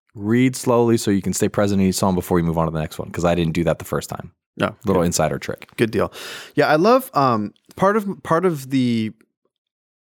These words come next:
Speaker 2: side effects of getting really obsessed with Job is that, um, I just, or I got a new appreciation for biblical poetry. And so I actually, I, I feel like I've gotten more out of the Psalms this year as far as just kind of being able to read them well.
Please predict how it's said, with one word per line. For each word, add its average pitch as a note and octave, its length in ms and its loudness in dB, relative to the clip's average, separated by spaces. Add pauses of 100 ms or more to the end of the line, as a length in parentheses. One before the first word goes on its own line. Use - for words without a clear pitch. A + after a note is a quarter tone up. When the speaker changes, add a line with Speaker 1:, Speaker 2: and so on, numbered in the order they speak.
Speaker 2:
side A#2+ 300 0
effects B2+ 340 0
of G#2 160 -4
getting A2 240 2
really G#2+ 200 2
obsessed G#2 440 -2
with A2 160 -8
Job G#2 420 2
is G#2+ 220 0
that, G2+ 400 0
um, F#2 460 -2 (600)
I B2+ 140 0
just, B2 260 -4 (220)
or B2 180 0 (160)
I D3 80 2
got D#3 160 4
a C#3 40 2
new C#3+ 140 4
appreciation B2+ 680 0
for B2 120 -4
biblical A2 380 -6
poetry. A#2+ 560 -4
And C#3 160 -4
so D#3+ 80 2
I F3+ 160 4
actually, A3+ 220 -2
I, F#3+ 240 2
I - 20 2
feel A3+ 160 2
like A3+ 80 2
I've F3+ 120 0
gotten D#3 200 2
more C#3 260 4
out B2 120 4
of A2+ 100 2
the A2+ 80 -4
Psalms A2+ 380 0
this G2+ 240 -6
year G2 320 -6
as G#2+ 240 0
far A2+ 180 2
as A2 80 0
just A2+ 160 -4
kind A#2 140 0
of G#2 80 -4
being C3+ 160 2
able C3 160 4
to A#2+ 60 0
read A#2+ 260 0
them A#2 160 2
well. A2 400 2